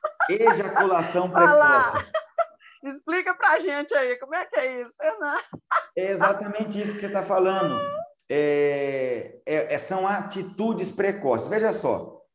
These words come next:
Speaker 1: a Deus colocou a cabeça em cima dos, dos membros, dos órgãos, dos co-, do, de tudo. Por quê? Porque, pra que nós pensássemos antes de re-, realizar as ações.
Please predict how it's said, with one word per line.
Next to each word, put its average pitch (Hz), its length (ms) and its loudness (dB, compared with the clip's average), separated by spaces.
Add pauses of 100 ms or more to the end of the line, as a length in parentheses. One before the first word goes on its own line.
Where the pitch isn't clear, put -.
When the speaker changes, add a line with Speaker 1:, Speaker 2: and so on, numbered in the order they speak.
(140)
Speaker 1:
a 117 80 -6
Deus 170 340 4
colocou 185 420 2
a 165 80 4
cabeça 165 680 0
em 180 100 -8
cima 165 380 -4
dos, - 480 -8
dos 131 240 -4
membros, 147 400 0
dos 139 180 -4
órgãos, 135 520 0
dos 143 300 -8
co-, 147 240 -2
do, 127 160 -6
de 139 180 -10
tudo. 190 500 0 (220)
Por 262 180 0
quê? 175 140 2
Porque, 165 260 -4
pra 170 240 -2
que 175 120 -8
nós 175 180 2
pensássemos 196 1040 -2 (240)
antes 202 300 -2
de 208 140 0
re-, 208 500 0
realizar 170 560 0
as 165 100 0
ações. 185 460 -4